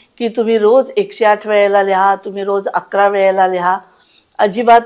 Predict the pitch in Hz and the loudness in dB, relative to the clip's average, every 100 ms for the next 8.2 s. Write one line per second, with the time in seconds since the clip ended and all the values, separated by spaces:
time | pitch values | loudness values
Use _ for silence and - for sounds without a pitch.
0 | 233 202 175 175 170 _ _ _ _ _ | -2 -6 -6 -10 -12 _ _ _ _ _
1 | _ 247 247 240 277 285 285 _ _ 233 | _ -2 0 0 -2 -4 -8 _ _ 2
2 | 214 220 233 - _ _ _ - 254 220 | 4 2 -4 -12 _ _ _ -2 -2 0
3 | 220 311 277 208 170 165 _ _ _ _ | 2 4 4 0 -4 -10 _ _ _ _
4 | _ - 262 269 269 269 285 302 277 247 | _ -2 0 0 -2 -4 2 4 6 6
5 | 247 240 208 175 156 - _ _ _ _ | 6 4 2 -2 -10 -16 _ _ _ _
6 | 254 254 277 285 269 277 - 233 233 269 | -6 0 0 0 -4 -6 -2 0 2 2
7 | 247 269 262 - 277 285 262 247 233 233 | 0 -4 -4 0 0 -2 -8 -6 -2 -2
8 | 233 | -2